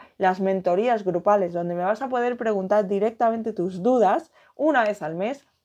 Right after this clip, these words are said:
por siete euros al mes. Es que si te lo planteas como, "Puedo tener una sesión de consultoría con Nuria, preguntarle todas las cosas que me generan dudas, me generan inquietud, por siete euros al mes", es que fíjate,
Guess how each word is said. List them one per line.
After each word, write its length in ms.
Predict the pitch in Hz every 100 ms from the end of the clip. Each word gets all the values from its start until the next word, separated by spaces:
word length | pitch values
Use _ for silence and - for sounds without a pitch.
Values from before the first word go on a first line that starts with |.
| _ _ _ _ _ _ _
por 280 | 196 220 - -
siete 680 | - 214 220 226 277 - -
euros 400 | 185 185 220 220
al 120 | 175
mes. 200 | 170 160 -
Es 120 | 208
que 80 | 320
si 140 | 330
te 120 | 269
lo 100 | 226
planteas 560 | 202 180 180 233 226 226
como, 380 | 240 185 156 185
"Puedo 300 | 202 277 277
tener 380 | 269 262 269 -
una 240 | 269 269
sesión 300 | 254 226 233
de 100 | 254
consultoría 800 | 254 220 220 185 185 196 208 147 - - - -
con 300 | 220 208 202
Nuria, 560 | 220 240 359 254 190 180
preguntarle 680 | 208 214 214 240 254 330 311
todas 420 | - 262 277 302
las 160 | 330 -
cosas 340 | 254 262 311
que 260 | 247 247 - - -
me 120 | 247
generan 480 | 233 220 220 247 240
dudas, 300 | 240 240 220
me 100 | 208
generan 400 | 196 190 202 247
inquietud, 520 | 254 233 240 220 190
por 180 | 196 196
siete 320 | - 262 302
euros 240 | 285 254 254
al 120 | 233
mes", 200 | 226 190
es 100 | 220
que 100 | 277
fíjate, 720 | 262 311 269 202 311 392 -